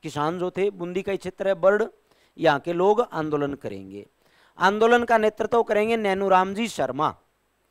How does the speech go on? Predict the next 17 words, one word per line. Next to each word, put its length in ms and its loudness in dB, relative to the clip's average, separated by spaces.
देखो, 280 0
दो 400 8
अप्रैल 360 4
उन्नीस 320 -6
सौ 100 0
तेईस 600 -4
डाबी 420 4
में 200 -2
किसानों 420 -2
की 200 -2
एक 140 0
सभा 340 2
हो 180 6
रही 180 4
थी, 300 -4
जिस 280 -6
पर 340 4